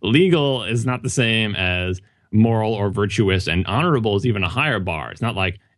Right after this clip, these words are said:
immoral or, or it's not even morals or ethics. It's just kind of like, is it honorable, right? Uh, and for the legality aspect, I think, first of all, obviously all the patents, I think Apple should not be able to sue anybody over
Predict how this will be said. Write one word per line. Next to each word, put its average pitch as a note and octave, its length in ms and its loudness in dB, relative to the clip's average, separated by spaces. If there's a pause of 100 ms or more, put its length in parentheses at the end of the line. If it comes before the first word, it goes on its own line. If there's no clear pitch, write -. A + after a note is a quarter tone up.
(120)
immoral F#2 540 2
or, E2 220 -4
or F2+ 180 -6
it's F#2 140 -4
not A2+ 120 2
even D#3+ 200 4
morals A#2 360 0
or G#2 80 -4
ethics. G#2 360 -2
It's G#2 100 -2
just C3 140 0
kind A2+ 160 0
of - 80 -4
like, F#2+ 180 -2
is B2+ 140 4
it - 120 0
honorable, E2 640 -2 (320)
right? F#2+ 240 0 (600)
Uh, B1+ 160 -4 (1080)
and A2+ 200 0
for C3 100 0
the A#2+ 100 2
legality D3 520 2
aspect, F2+ 440 -6
I A2 80 -2
think, G#2 240 -6 (140)
first E3+ 180 0
of C3 60 2
all, F2+ 60 -4
obviously D3+ 340 0
all C3 120 0
the B2+ 100 -4
patents, F#2+ 300 0
I F#2+ 60 -2
think G2+ 160 -2
Apple G2 240 -4
should G2 120 -2
not F#2 120 0
be A2+ 60 2
able F#2+ 120 0
to F2 60 -4
sue - 240 -2
anybody E2+ 380 2
over D#2 120 -2